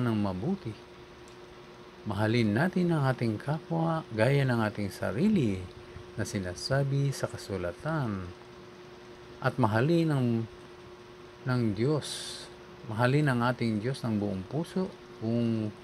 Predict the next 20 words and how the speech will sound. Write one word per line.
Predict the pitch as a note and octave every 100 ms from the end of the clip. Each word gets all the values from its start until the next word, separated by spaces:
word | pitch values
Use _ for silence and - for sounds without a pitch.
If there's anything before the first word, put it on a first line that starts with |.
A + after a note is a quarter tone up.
| -
lakas, | G#2 - D#3 D#3 -
buong | A2+ A2 G#2+
kaluluwa | D3 D3 D3 D3 C#3+ C#3+ C3
at | A#2
buong | A2+ A#2+ B2+
pag-iisip. | A2+ G#2 G2 - E3 - G#2 - - - - - - - - - - - - - - -
Banal | G#2 B2 C#3+ C#3+
siya | B2 - F3 F3 E3+
at | C3+ -
tapat, | B2 - D#3+ C#3 - - - -
kailanman | C3+ C3 B2+ A#2+ B2+ D3
hindi | C3+ A#2+ A2 C3+
nagbabago | D3 A#2+ F#2+ G2 F#2+ G2+ D#3 C#3+ D3+ D3+ D3+ - - -
ang | A#2+ A2+ A2+ A2 A#2+
lahat, | A#2 A#2+ B2+ B2 - - - - - - - - - - -
ang | C#3 B2
mag-, | A2+ A2 G#2+ G2 A#2+ - - - -
ang | A#2+ B2
ating | A#2+ A2+ F#2 G#2
Diyos. | D#3+ - - - -